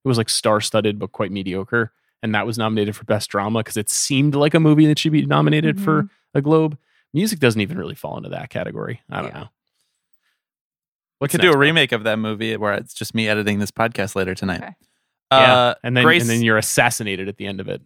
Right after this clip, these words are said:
Speaker 3: Grace, <laughs> tough, tough beat for me. Grace wants to know thoughts on Ben Stiller's hair.
Speaker 2: I was curious about the purple undertones. So do we think that that was the <laughs> lights? No,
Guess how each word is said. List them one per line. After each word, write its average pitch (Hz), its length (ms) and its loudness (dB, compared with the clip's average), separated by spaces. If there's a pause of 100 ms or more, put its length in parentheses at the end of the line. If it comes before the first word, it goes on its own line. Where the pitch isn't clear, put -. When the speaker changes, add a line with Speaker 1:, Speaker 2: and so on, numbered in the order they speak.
(120)
Speaker 3:
Grace, 139 280 -2
<laughs> - 20 -20
tough, 139 360 -10
tough 131 260 -8
beat 110 160 -10
for 101 140 -12
me. 92 160 -12 (260)
Grace 185 300 0
wants 185 300 0
to 160 120 -2
know 120 260 0
thoughts 139 400 0
on 120 240 -2
Ben 113 300 -4
Stiller's 113 460 -4
hair. 87 380 -12 (920)
Speaker 2:
I 311 80 2
was 370 140 -2
curious 480 440 -2
about 523 220 4
the 427 80 -2
purple 349 340 0
undertones. 226 840 -2 (500)
So - 260 -6
do 302 160 -6
we 349 120 0
think 440 260 -2
that 440 120 0
that 262 160 4
was 311 120 -6
the 403 200 2
<laughs> 269 140 -4
lights? 240 500 0
No, 403 80 2